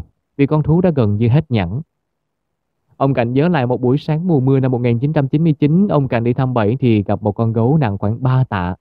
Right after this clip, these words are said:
đang mắc bẫy. Do mới mắc bẫy nên gấu rất dữ.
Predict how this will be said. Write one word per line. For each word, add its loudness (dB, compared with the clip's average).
đang -4
mắc -2
bẫy. 0
Do 0
mới -4
mắc -4
bẫy -4
nên -4
gấu -2
rất -2
dữ. 2